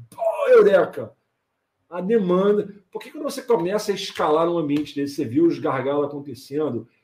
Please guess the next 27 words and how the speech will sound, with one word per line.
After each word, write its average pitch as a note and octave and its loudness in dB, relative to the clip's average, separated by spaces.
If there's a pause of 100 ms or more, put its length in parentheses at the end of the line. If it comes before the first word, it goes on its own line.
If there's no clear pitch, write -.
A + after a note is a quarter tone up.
(100)
e C#3 -6
as C#3 -4
convergências C#3 -6
não C#3+ -4
obedecendo C#3+ -2
ao C#3+ -6
teu D3 -4
plano C#3+ -6
de C3 -12
engenharia C#3 -6
de B2+ -12
tráfego, C3+ -8 (340)
aí C#3+ -6
você C#3+ -8
começa D#3 -8
a - -14
surtar, - -8 (540)
aí, C#3+ -4
não, F3 0
peraí, G#4 4
aí D3 0
vem C#3+ -2
um G3+ -8
cara, F#3 2
senta, D#3 -6
não, B2+ -8
peraí. C3 -8